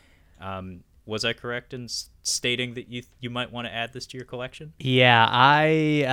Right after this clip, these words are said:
Speaker 2: uh, really like Snake Eyes. Um, I've only seen it the one time. I went through kind of a Brian De Palma phase a year or two ago. And this, you know, later in his career, so it's, like, on the verge of, like, is this when he started to lose it?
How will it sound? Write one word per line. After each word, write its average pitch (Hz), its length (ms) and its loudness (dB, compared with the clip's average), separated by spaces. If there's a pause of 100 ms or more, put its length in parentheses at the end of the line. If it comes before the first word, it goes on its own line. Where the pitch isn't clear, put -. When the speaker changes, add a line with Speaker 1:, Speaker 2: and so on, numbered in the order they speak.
(300)
Speaker 2:
uh, 120 40 -4
really 147 500 4
like 127 300 4
Snake 113 400 0
Eyes. 95 640 0
Um, 104 640 -2
I've 127 180 0
only 160 180 4
seen 180 160 2
it 127 100 -2
the 135 80 0
one 147 240 4
time. 117 400 2
I 110 120 -2
went 120 280 -4
through 127 200 -6
kind 117 160 -2
of 110 60 -6
a 107 60 -4 (260)
Brian 131 240 4
De 117 80 -4
Palma 117 300 0
phase 110 340 -2
a 110 60 -4
year 110 240 0
or 107 60 -2
two 113 180 -2
ago. 104 400 0 (500)
And 113 420 -2
this, 220 220 2
you 220 60 0
know, 135 220 2 (160)
later 180 520 6
in 165 140 6
his 151 160 6
career, 139 540 2
so 120 300 -2
it's, - 180 -8
like, 110 280 -4
on 147 180 4
the 135 60 0
verge 127 360 -2
of, 107 80 -4
like, 107 160 -2
is 107 80 -8
this - 180 -4
when 143 80 -2
he 127 60 -2
started 123 320 0
to 113 80 -2
lose 123 280 -2
it? 131 220 -2